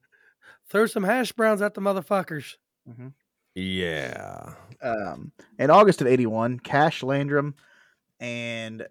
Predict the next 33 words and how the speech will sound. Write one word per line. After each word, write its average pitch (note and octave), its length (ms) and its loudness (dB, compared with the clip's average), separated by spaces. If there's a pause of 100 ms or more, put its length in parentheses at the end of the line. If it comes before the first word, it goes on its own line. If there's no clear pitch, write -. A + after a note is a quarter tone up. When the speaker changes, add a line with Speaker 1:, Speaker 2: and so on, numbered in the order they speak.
(140)
Speaker 2:
Grilled C#3 280 -2
Cheese B2+ 440 -6
were A#2 160 -6
interviewed B2 540 -6
by, A2 260 -4
at B2 160 -6
length C#3+ 340 -2
Speaker 3:
<laughs> A#2+ 80 -6
Speaker 2:
by A#2+ 200 0
U C3 320 -4
S C3 180 -4
Air C3 160 -4
Force B2+ 300 -10
Chief C#3+ 300 -10
Claims C3 340 -8
Officer A#2+ 420 -6 (440)
Captain C3 440 -2
Terry C3+ 380 -2
Davis B2 480 -6
and B2+ 140 -12
Captain B2 440 -6
John C3 480 -2
Camp C3 360 -10 (480)
at A2 220 -6 (360)
Bergstrom A2+ 880 -4 (440)
Air A2 140 -14
Force - 300 -20
Base. - 360 -20
Speaker 1:
<laughs> - 40 -20
Little C#3 280 -10
ditty. B2+ 400 -10 (360)
Speaker 3:
He D#3 200 0
was. B2 340 2